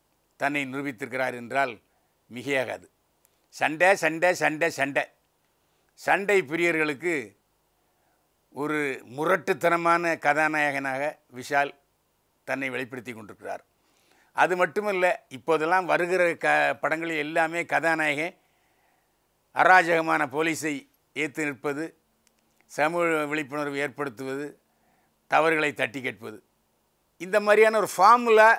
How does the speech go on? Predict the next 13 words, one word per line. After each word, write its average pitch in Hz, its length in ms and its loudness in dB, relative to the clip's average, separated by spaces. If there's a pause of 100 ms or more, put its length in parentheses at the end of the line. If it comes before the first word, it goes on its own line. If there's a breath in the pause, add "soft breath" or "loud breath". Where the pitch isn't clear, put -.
(160)
ரெடிமேடு 190 720 -2
ஹீரோ 160 320 -2
தான் 165 220 0 (720)
விஷால். 139 360 0 (1400)
அந்த 147 360 -2
பாத்திர 185 460 4
அமைப்பில் 165 500 -4
வித்தியாசம் 151 560 -2
தெரியவில்லை 143 480 -6
என்பதால் 131 480 -2
கொஞ்சம் 139 460 -12 (140)
பிசுரடிக்கிறது 135 880 -10
உண்மைதான். 113 520 -10